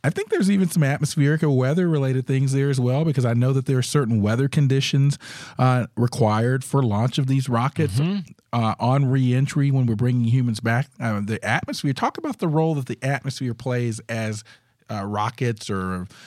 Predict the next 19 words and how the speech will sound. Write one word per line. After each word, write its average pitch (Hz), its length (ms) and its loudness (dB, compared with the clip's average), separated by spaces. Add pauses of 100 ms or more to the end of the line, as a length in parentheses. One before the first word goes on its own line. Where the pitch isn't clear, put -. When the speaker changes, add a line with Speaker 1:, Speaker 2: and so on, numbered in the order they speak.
(160)
Speaker 1:
or 92 220 -10
even 117 340 -2
other 120 220 0
space - 200 0
Speaker 2:
Vehicles, 123 220 0
Speaker 1:
bodies 113 400 -2
or 147 40 -2
Speaker 2:
yeah. 180 160 2
Speaker 1:
vehicles 110 260 -4
are 101 60 -2
re-entering 120 680 -2
the 107 80 -4
atmosphere. 117 340 -6
Speaker 2:
Right. 156 240 -2
So 160 260 -2
the 160 260 -6 (160)
Earth's 196 440 -6 (140)
atmosphere 127 920 -6 (300)
is 143 460 -2